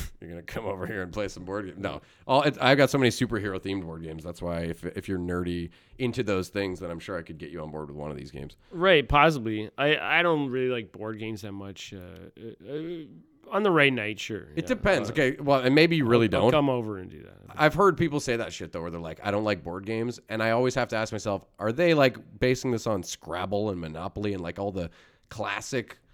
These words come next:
Speaker 2: sort of, you know?
Speaker 1: Yeah, the ones that people beat me at all the time.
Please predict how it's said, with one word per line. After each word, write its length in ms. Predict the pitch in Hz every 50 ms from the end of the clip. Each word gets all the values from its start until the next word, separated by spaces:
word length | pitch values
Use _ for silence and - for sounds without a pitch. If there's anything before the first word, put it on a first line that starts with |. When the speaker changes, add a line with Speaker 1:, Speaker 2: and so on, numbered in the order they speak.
| _ _
Speaker 2:
sort 260 | - - - 123 110 110
of, 300 | 104 95 82 - - - -
you 120 | - 156 123
know? 200 | 87 87 95 98
Speaker 1:
Yeah, 220 | 117 135 147 127 - - - - 101 -
the 80 | 123 131
ones 180 | 139 143 147
that 120 | 135 127 117
people 300 | 139 143 131 131 127 120
beat 300 | 101 92 135 143 156 147
me 180 | 139 135 120 110
at 180 | 98 95 92 92
all 140 | 90 - 92
the 80 | 92 -
time. 320 | 107 87 82 80 82 87